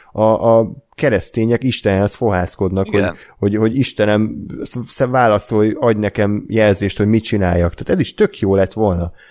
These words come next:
Speaker 1: De, de, de semmi nem volt.
Speaker 2: Ez így van.
Speaker 1: Ez, ezért ilyen bosszantó ez a sorozat, meg ez az évad, mert, mert látszik, hogy nem hülyék csináltak, de tudják, hogy, hogy miből kéne dolgozni, csak nem, nem sikerült.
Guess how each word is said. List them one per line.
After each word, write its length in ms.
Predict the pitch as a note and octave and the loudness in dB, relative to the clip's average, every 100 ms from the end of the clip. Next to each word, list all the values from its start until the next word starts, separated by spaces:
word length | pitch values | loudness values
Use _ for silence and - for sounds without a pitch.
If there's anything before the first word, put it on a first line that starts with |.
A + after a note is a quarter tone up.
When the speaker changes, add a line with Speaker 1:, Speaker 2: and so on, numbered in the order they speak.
| _ - | _ -4
Speaker 1:
De, 140 | B2 | -2
de, 100 | A3+ - | -2 -4
de 80 | G#3+ | -8
semmi 380 | A#3 B3+ D3 F#2 | -2 0 0 0
nem 200 | F2 F2 | 0 0
volt. 340 | F2+ G2 - _ _ _ _ _ _ _ _ _ _ - _ _ _ - | -2 -2 -6 _ _ _ _ _ _ _ _ _ _ -20 _ _ _ -16
Speaker 2:
Ez 140 | - - | -12 -12
így 120 | - | -12
van. 180 | - - _ _ _ _ _ _ _ _ - - _ _ - | -12 -14 _ _ _ _ _ _ _ _ -20 -20 _ _ -6
Speaker 1:
Ez, 160 | C3+ | -4
ezért 300 | E3 E3 B2+ | -2 0 2
ilyen 160 | G2+ G2 | 2 2
bosszantó 500 | G#2 - G#2+ F#2+ G2+ | 0 0 -4 -2 2
ez 160 | G2 F#2+ | 2 2
a 120 | G2 - | -4 -4
sorozat, 480 | - G2+ F#2+ G2+ G#2+ | -4 -2 0 0 0
meg 140 | G2+ | -2
ez 80 | G2+ | -2
az 120 | F#2+ | 0
évad, 240 | G#2 G#2 | 2 2
mert, 280 | G#2 G#2+ A2 - - _ | 2 0 -2 -14 -20 _
mert 220 | G#2+ G#2+ | -4 -2
látszik, 320 | B2+ D#3+ - A2+ | 0 -2 -2 -4
hogy 100 | A2 | 0
nem 200 | D3+ B2 | 0 4
hülyék 340 | A#2 G#2 F#2+ | 4 4 2
csináltak, 480 | - A2+ G2 F#2 G2+ | -2 0 2 0 -4
de 60 | F#2+ - _ _ _ | -6 -20 _ _ _
tudják, 420 | - D#3 C3 G#2+ - | -2 0 2 2 2
hogy, 220 | F#3 - - - _ | -2 -4 -16 -20 _
hogy 160 | - G2+ - - - | -6 -6 -6 -12 -2
miből 380 | A2 A2 G2+ G2 | 2 4 2 2
kéne 240 | G#2+ G2 | 0 0
dolgozni, 480 | F#2+ C#3+ E3+ D3 C#3+ | 2 4 4 2 0
csak 220 | C3+ - | -2 -2
nem, 340 | F#2+ E2+ - - | -4 -4 -6 -8
nem 160 | F#2+ | -8
sikerült. 560 | F#2 - F2 E2+ - | -8 -10 -8 -8 -10